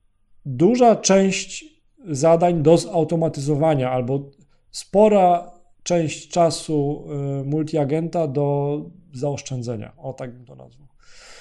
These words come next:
Okej, szanowni, no to słuchajcie, mamy prawie <laughs> pięćdziesiąt wierszy. Ja powiem szczerze, że nie, nie myślałem, że aż tak dużo tego będzie, także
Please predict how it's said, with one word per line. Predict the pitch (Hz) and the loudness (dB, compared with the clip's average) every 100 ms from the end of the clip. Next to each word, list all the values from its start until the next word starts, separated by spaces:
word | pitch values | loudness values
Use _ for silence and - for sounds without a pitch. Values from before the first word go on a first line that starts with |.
| - _ _ - | -20 _ _ -8
Okej, | 165 294 240 131 | -2 4 4 4
szanowni, | - 214 269 160 151 | 0 2 4 2 2
no | 165 | 0
to | 165 208 202 | 2 4 2
słuchajcie, | - 214 202 190 | 0 0 0 0
mamy | 180 208 | 0 0
prawie | 208 226 247 220 165 - 175 - | 4 4 6 4 4 -2 0 -2
<laughs> | - - - | -2 -4 -4
pięćdziesiąt | - 180 208 226 | 0 2 2 2
wierszy. | 165 160 - - 151 | 4 4 2 0 2
Ja | 170 | 2
powiem | 180 208 214 | 2 2 2
szczerze, | - 202 190 | 0 -2 0
że | 180 190 | -2 -2
nie, | 185 185 | -2 -2
nie | 185 | -2
myślałem, | 185 175 220 175 147 | -2 -2 2 2 2
że | 139 147 147 165 160 214 | 2 0 -2 -6 -10 -10
aż | 160 - | -10 -6
tak | 151 131 | -8 -6
dużo | 147 143 | -6 -6
tego | 147 139 | -6 -4
będzie, | 135 127 131 147 | -6 -6 -8 -6
także | 156 135 151 147 | -8 -4 -4 -4